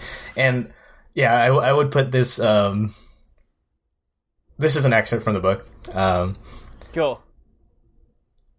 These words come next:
Speaker 1: you wanna read it?
Speaker 2: Oh, sure. All right. So it says, <clears throat> quote, "And don't forget to sleep. Six to eight hours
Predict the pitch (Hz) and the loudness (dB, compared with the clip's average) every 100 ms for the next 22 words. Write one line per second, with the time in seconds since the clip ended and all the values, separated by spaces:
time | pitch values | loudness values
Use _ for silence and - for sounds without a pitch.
0 | - - 127 127 123 135 156 - - - | -20 -8 -2 0 2 2 0 -2 -14 -20
1 | - _ _ _ _ _ _ _ _ _ | -20 _ _ _ _ _ _ _ _ _
2 | _ 262 285 359 277 - _ _ _ _ | _ -2 0 0 0 -2 _ _ _ _
3 | _ _ 165 170 127 - _ _ - 151 | _ _ 0 0 0 -6 _ _ -8 -2
4 | 151 151 202 226 220 - _ - 269 247 | -2 -2 0 0 0 -8 _ -2 0 0
5 | 175 - 196 147 - _ _ _ _ 156 | -2 0 2 0 -4 _ _ _ _ -8
6 | 156 196 220 220 226 240 196 - - 180 | 0 0 0 0 0 0 -4 -6 -4 -4
7 | 120 - _ _ _ - 277 - 254 208 | -4 -10 _ _ _ -8 -6 0 0 2
8 | 160 175 170 165 | 2 4 4 2